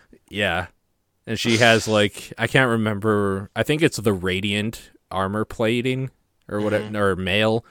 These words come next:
Speaker 1: So it's Corehoundy looking, basically.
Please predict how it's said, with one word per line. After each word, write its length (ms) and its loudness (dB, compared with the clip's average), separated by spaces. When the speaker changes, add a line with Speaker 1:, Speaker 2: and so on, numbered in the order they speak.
Speaker 1:
So 340 2
it's 440 -4
Corehoundy 920 -4
looking, 640 -4
basically. 600 -6